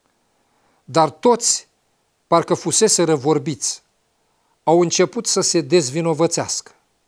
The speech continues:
Cel dintâi i-a zis: „Am cumpărat un ogor și trebuie să mă duc să-l văd. Rogu-te să mă ierți.” Un altul a zis: „Am cumpărat cinci perechi de boi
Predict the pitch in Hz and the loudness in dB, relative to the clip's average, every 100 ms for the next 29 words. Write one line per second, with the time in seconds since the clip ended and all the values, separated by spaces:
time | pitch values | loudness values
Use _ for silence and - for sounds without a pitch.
0 | _ _ _ _ _ _ _ - 233 254 | _ _ _ _ _ _ _ 0 2 2
1 | 170 151 135 180 196 202 _ _ _ _ | 0 -2 -2 0 2 0 _ _ _ _
2 | 156 175 156 131 - - - _ _ _ | 0 2 2 -2 -6 -10 -12 _ _ _
3 | _ _ _ _ _ _ 170 196 226 196 | _ _ _ _ _ _ -2 0 0 2
4 | 214 277 277 196 160 135 196 208 - _ | 2 2 0 0 2 4 4 2 -8 _
5 | _ _ - 160 185 185 175 - 147 151 | _ _ -6 -2 0 0 -2 -2 -4 -6
6 | 147 190 - _ _ _ _ - - 170 | -6 -10 -14 _ _ _ _ -4 2 4
7 | 175 170 143 104 _ _ _ _ _ _ | 4 2 0 -4 _ _ _ _ _ _
8 | _ _ _ _ _ 185 165 131 143 151 | _ _ _ _ _ 2 2 2 -2 -2
9 | 143 - - 240 190 123 107 104 - - | -2 -4 -2 0 -2 -4 -10 -14 -20 -20
10 | _ _ _ _ _ _ _ _ _ _ | _ _ _ _ _ _ _ _ _ _
11 | - 214 302 294 247 220 262 - 220 - | 0 4 4 4 2 2 2 2 0 -2
12 | 220 208 233 269 - - - 240 - - | -2 0 0 0 -6 -6 -4 -4 -6 -4
13 | - 185 147 - 139 156 127 113 104 | 0 0 0 -4 -2 -2 -2 -8 -12